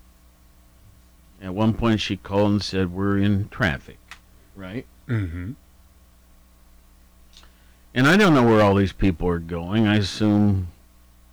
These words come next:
Speaker 1: to friends or neighbors. Well, not necessarily neighbors, but,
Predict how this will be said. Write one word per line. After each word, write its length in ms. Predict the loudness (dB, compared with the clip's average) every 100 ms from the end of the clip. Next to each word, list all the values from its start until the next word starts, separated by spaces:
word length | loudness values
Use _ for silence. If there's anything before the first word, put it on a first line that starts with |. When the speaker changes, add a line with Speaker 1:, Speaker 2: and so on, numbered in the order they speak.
| _ _ _ _ _ _ -16
Speaker 1:
to 120 | -14
friends 600 | -4 0 2 2 2 0
or 220 | -2 -2
neighbors. 680 | 0 0 0 0 -2 -4 -12 _ _ _ _ _ _ _ _ _ _ _ _ _ _
Well, 200 | -16 -10
not 280 | -8 -8 -10
necessarily 680 | -10 -10 -12 -6 -4 -4 -4
neighbors, 640 | -2 0 0 -4 -8 -8 -12
but, 280 | -14 -14